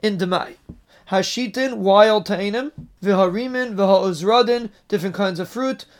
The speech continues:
U'bnei Shuach, white Tainim, U'bnei Shikma, a different kind of Taina,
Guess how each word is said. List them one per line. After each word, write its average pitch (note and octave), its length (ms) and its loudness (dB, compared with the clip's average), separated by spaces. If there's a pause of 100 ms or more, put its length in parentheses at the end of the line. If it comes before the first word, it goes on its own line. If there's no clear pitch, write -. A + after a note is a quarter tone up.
(120)
U'bnei F#3+ 340 0
Shuach, A#3+ 580 2 (180)
white G#3 400 4
Tainim, A3 500 -2 (220)
U'bnei G3 320 0
Shikma, G#3+ 520 -2
a F#3+ 40 -2
different A#3 300 -4
kind A3+ 200 0
of A3 80 -4
Taina, G#3+ 520 0